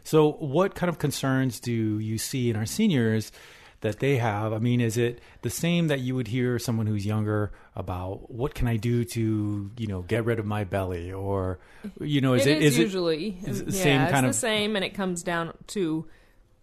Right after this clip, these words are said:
Speaker 2: looks, um, more so than they need to do it for health reasons. <laughs> They want to trim down because they want to look better, look, um, more lean. So,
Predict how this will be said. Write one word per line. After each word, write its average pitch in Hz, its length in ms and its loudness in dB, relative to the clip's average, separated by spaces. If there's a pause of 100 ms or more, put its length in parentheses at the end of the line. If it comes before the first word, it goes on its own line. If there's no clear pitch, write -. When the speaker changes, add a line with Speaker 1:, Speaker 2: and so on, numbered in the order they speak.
(420)
Speaker 2:
looks, - 680 -2
um, 165 440 -2 (460)
more 180 240 -4
so 160 320 -2
than 147 260 -4
they 147 120 -6
need 165 220 -2
to 160 100 -10
do 151 200 0
it - 160 -2
for 127 220 -8
health - 420 -2
reasons. 151 580 -6 (160)
<laughs> - 540 -2
They 185 100 -6
want 156 180 -4
to 156 40 -4
trim 202 380 0
down 170 420 0
because 175 260 -8
they 160 140 -4
want 147 340 -10
to 185 360 -10 (520)
look 214 420 0 (260)
better, 135 340 -6
look, 156 300 -12 (200)
um, 147 360 -12
more 170 200 -4
lean. 160 460 -6
So, 160 480 0